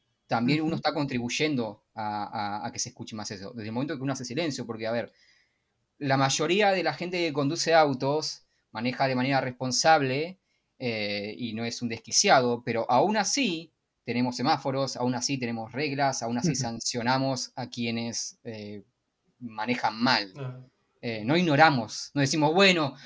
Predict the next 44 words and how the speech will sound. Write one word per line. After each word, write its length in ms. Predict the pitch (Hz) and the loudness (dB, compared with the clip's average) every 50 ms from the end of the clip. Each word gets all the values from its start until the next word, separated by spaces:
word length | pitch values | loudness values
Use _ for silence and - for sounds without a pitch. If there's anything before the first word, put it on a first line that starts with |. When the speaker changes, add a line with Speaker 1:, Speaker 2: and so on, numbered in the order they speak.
| - - | -8 -4
Speaker 1:
la 100 | 185 185 | -2 0
mayoría 400 | 190 190 - 220 202 247 240 226 | 0 0 0 2 2 4 2 4
de 60 | 214 | 4
la 120 | 202 190 | 2 2
gente 220 | 185 - 226 208 220 | 2 0 -2 -4 -2
maneja 380 | 196 180 185 190 - - 175 | -2 -2 -4 -4 -2 -2 -2
bien, 400 | 165 170 165 156 147 139 127 123 | 0 0 -2 -2 -2 0 0 0
no 60 | 131 156 | 0 0
importa, 320 | - - 190 170 - 190 | 0 0 0 0 0 0
este, 260 | 185 240 190 185 185 | 0 0 0 0 -2
este 280 | 190 190 226 196 - - - | -2 0 0 -2 -2 -2 -4
mató 320 | 156 147 151 151 - 185 | 0 0 2 2 2 0
tres 160 | 196 190 185 | -2 -4 -2
personas, 420 | - 170 151 - - 202 202 170 160 | -2 -2 -2 -2 -2 0 0 0 0
bueno, 140 | 185 175 | 0 -2
no 60 | 160 180 | -2 -4
importa, 480 | 185 - 127 160 165 123 - 117 117 120 | -4 0 0 0 0 0 0 -2 -2 -2
ignóralo. 440 | 151 147 156 156 160 170 151 139 143 | -2 -2 0 4 6 6 6 6 4
No, 160 | 233 269 196 | 2 2 2
si 80 | - 233 | 2 0
las 80 | 202 143 | 0 -2
tres 100 | 240 233 | -2 -4
personas 220 | 208 185 254 233 | -4 -4 -4 -4
están 180 | 185 - 190 175 | -2 -2 -2 -2
muertas 240 | 175 220 233 226 185 | -2 -2 0 0 -2
no 120 | 170 160 - | -2 -2 -2
pueden 180 | 220 214 196 | -2 -2 0
ignorarlo. 520 | 170 151 139 131 127 120 120 113 107 - - | -2 -2 0 0 2 0 0 -2 -4 -6 -10
Speaker 3:
Claro. 460 | - - - - 220 - - 220 156 | -12 -12 -8 -6 -6 -6 -6 -8 -6
<laughs> 20 | 131 | -6
Speaker 1:
Eh, 300 | 123 120 87 - - - | -6 -6 -6 -8 -12 -6
puede, 380 | - 165 185 185 175 170 160 139 | -4 -2 -2 0 0 -2 -2 -2
Speaker 3:
Ujú. 400 | 127 135 139 139 143 139 - - | -4 -6 -6 -6 -6 -8 -8 -6
Speaker 1:
me, 180 | 151 139 123 - _ _ _ _ _ _ _ _ _ _ _ _ _ _ _ _ _ - 147 147 | -8 -8 -8 -8 _ _ _ _ _ _ _ _ _ _ _ _ _ _ _ _ _ -12 -8 -2
hay 140 | - 160 170 | 0 2 2
que 60 | 190 | 2
empezar 320 | 208 185 175 - 202 190 180 | 0 0 0 2 4 4 4
a 20 | |
tomar 400 | - 170 165 175 175 170 156 - - | 4 2 2 2 2 2 -2 -8 -12
una 240 | 151 165 160 156 147 | -6 -2 0 0 0
postura, 460 | 143 147 - - 185 190 160 139 127 | -2 -4 -6 -4 -2 2 2 2 2
porque, 200 | 120 127 120 123 | 2 -2 -2 -2
por 100 | 120 127 | -2 -2
ejemplo, 500 | 123 127 147 143 135 127 117 113 110 - | -2 -2 -4 -4 -4 -4 -6 -6 -8 -12